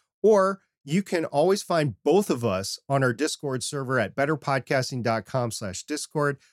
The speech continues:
where you find both of us all the time, as well as our entire community. And we'll be honest with you, oftentimes it's not us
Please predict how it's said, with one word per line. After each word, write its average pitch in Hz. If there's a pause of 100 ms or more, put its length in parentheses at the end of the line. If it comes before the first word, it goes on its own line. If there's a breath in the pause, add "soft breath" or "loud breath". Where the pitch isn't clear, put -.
(120)
where 120
you 113
find 104
both 160
of 160
us 151
all 165
the 165
time, 147
as 123
well 120
as 110
our 104
entire 143
community. 113 (320 soft breath)
And 120 (340)
we'll 117
be 190
honest 175
with 120
you, 90
oftentimes 170
it's 135
not 185
us 147